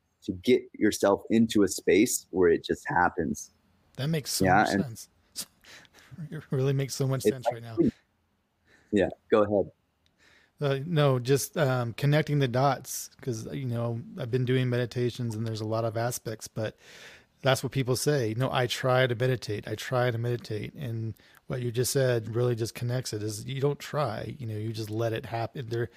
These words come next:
Speaker 2: you have to get to a point where it just happens. And I love it. That's
Speaker 1: Yeah.
Speaker 2: awesome.
Speaker 1: <laughs> So let's, let's breathe our way into, uh,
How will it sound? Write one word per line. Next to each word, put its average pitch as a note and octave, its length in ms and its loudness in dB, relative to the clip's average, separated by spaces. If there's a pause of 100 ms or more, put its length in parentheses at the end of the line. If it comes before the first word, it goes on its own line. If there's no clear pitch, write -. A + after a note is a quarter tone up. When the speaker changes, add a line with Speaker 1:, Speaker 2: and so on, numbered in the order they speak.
(280)
Speaker 2:
you B2+ 80 -4
have C#3 200 2
to C#3+ 100 -6
get C#3 220 -2
to C3 120 -2
a A#2+ 60 -2
point C3 300 -4
where A2 140 -4
it G#2+ 40 -6
just G#2+ 180 -4
happens. - 640 -12 (160)
And A2 320 -10
I - 60 -8
love A2 240 -4
it. - 100 -12
That's A2 200 -8
Speaker 1:
Yeah. G#2+ 80 -6
Speaker 2:
awesome. G#2+ 280 -2 (1120)
Speaker 1:
<laughs> A2+ 100 2 (640)
So A2+ 140 4
let's, A#2+ 360 2 (220)
let's A2 260 2
breathe B2+ 320 6
our B2 140 8
way A#2 240 8
into, A2+ 500 6
uh, F#2+ 320 6